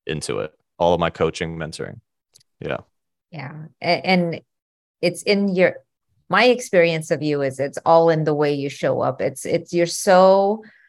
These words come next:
Speaker 2: you have this zen-ness to you. And,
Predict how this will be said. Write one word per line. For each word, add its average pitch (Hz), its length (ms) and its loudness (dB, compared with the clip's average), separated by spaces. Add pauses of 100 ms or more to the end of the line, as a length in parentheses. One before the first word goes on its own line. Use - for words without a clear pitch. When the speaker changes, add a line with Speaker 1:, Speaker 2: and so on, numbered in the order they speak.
(480)
Speaker 2:
you 180 120 -4
have 208 320 -2
this 202 300 0 (220)
zen-ness 139 1200 0
to - 200 -4
you. 135 460 0
And, 156 400 0